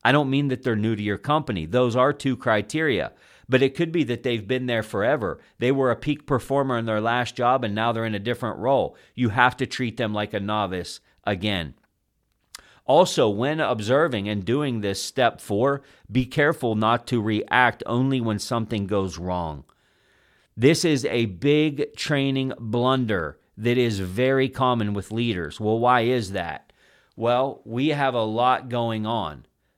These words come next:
We have a lot to do. And oftentimes what we have eyes for is what's not going well. In this stage of training and development, people need positive direction.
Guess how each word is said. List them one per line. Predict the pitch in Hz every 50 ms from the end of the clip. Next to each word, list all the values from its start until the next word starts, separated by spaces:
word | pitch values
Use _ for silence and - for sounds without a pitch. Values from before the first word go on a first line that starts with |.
| _ _
We | - 113 131 147
have | 147 143 139 127 113
a | 117 107
lot | 101 101 107 113 120 123 117 - -
to | - 127
do. | 110 101 117 113 101 87 71 57 - _ _ _ _ _
And | - 127 117 110
oftentimes | - - 160 175 - - - 147 120 107 127 117 113 107 101 98 104
what | 104 113 135 85
we | 120 139 120
have | 113 113 104 92
eyes | 98 98 104 113 120 120 -
for | - - 131 131 135 139 143 139 - _ _ -
is | - 110 92
what's | 104 113 120 117 117 -
not | 123 113 110 110 - - 110
going | 113 110 107 107 104 95 92
well. | 92 104 104 98 87 76 - - _ _ _ _ _ _ _ _ _ _ _
In | - 135 135 127 117
this | 104 110 135 160 175 165
stage | - - - - - 156 156 160 123 95 82 82 117
of | - - 104 -
training | - - - 127 131 135 139 131
and | 120 110
development, | 101 98 92 110 113 123 135 - - 147 151 156 - - _ _ _ _ _ _ -
people | - 139 143 147 147 147 156 143
need | 127 131 135 127 110 90
positive | - 101 110 110 107 98 104 101 98 90
direction. | 90 107 101 101 101 98 - - - - 80 76 73